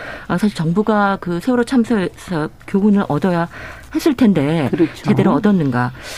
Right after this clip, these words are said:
Speaker 1: 하는 생각이 들고요. 이제 국민들의 경우에 그 이 차 가해가 지금도 나타나고 있는데 이것은
Speaker 2: 음.
Speaker 1: 뭐 길게 설명할 필요도 없습니다. 그냥
Speaker 2: 네.
Speaker 1: 반인륜적인 거예요.
Speaker 2: 음.
Speaker 1: 해서는 안 되는 것이다.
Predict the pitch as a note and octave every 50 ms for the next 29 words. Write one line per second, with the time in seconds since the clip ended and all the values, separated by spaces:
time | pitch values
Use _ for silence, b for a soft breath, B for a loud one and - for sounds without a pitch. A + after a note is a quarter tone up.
0 | B - - F3+ F#3 F3+ - F#3+ F3 F3 E3+ E3 G3 - D#3 C#3 B2+ C#3+ F3+ G#3+
1 | G#3 B B B B B B B - G#3+ G#3+ G#3+ A3 A#3 C4 C#4 C4+ D4+ C#4+ D4
2 | B3+ C4 A#3 A3 G#3+ G#3 G3+ G3+ G3+ G3 - F#3 F3+ F#3 - - D4+ C#4 C4 B3+
3 | A3 G#3 G3 G3 G3 F#3+ - - - G3+ G#3 G3 F#3 G3 F#3+ D#3 C3 B2+ - G3
4 | F#3+ F3+ G#3 F#3+ E3 E3 E3+ D#3+ D3+ F3+ F3 D3+ C#3 E3 F3+ G3+ F3+ - C#4+ G#3
5 | D#3 C#3+ D3 D3 C#3+ B2+ - - - G#3 - F#3+ G#3+ A3 G#3 C#4+ D4 D4 D4 D4
6 | D4 B B B B B - - E4+ E4+ F4 E4+ E4 D#4+ - - A#3 A#3+ A#3+ A3
7 | - - - F3 D#3+ D3+ D3+ D#3 F#3 G#3 E3+ D#3 C3+ B2+ G3+ A#3+ C4+ - - F#3+
8 | G#3 A#3 C#4+ C#4 A#3+ G3 D3+ D3+ F#3 F3+ - C3 B2 B2 A#2 D#3 E3+ E3+ D#3+ D#3
9 | D3+ D3 C#3+ D3 C4+ - C#4+ C4+ C#4 G3+ D3 D3 G3 G#3 A3 F#3+ E3 - - G3+
10 | F3 D#3 -